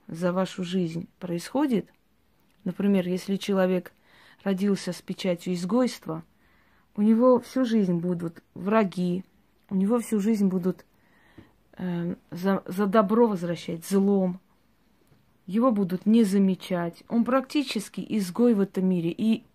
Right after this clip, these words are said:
с печатью изгойства рождаются очень красивые люди, очень замечательные люди. Вы не думайте, что они какие-то бичи, алкаши.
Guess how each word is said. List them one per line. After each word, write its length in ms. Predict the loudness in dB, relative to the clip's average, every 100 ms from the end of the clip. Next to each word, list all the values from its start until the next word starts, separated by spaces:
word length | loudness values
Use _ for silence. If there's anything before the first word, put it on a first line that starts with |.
| _ _ _ -20
с 100 | -8
печатью 560 | -6 0 0 0 -2
изгойства 580 | -2 0 0 0 0 0
рождаются 680 | 0 0 2 2 0 -2 -2
очень 480 | 0 -2 2 2
красивые 640 | 2 0 -2 -2 0 2 2
люди, 460 | 2 -2 -4 -10 -14 _ _ _ _ _ _ _
очень 400 | -2 -2 4 4
замечательные 880 | 6 6 6 4 0 0 0 0 2
люди. 320 | 2 0 -2 -2
Вы 140 | 0
не 100 | 2
думайте, 360 | 2 2 0 -2
что 160 | -4
они 200 | -2 -2
какие-то 460 | -4 -6 -6 -6 -4
бичи, 320 | -4 -4 -2
алкаши. 640 | 0 -2 -6 -8 -8 -10